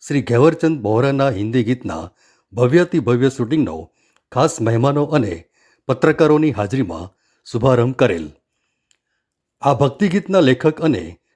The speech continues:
કમ્પોઝર શ્રી સૂર્યકિરણ રાવત છે અને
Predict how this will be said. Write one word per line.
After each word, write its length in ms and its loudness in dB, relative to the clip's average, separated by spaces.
કમ્પોઝર 520 -2
શ્રી 140 2
સૂર્યકિરણ 600 0
રાવત 320 0
છે 280 -8
અને 360 -4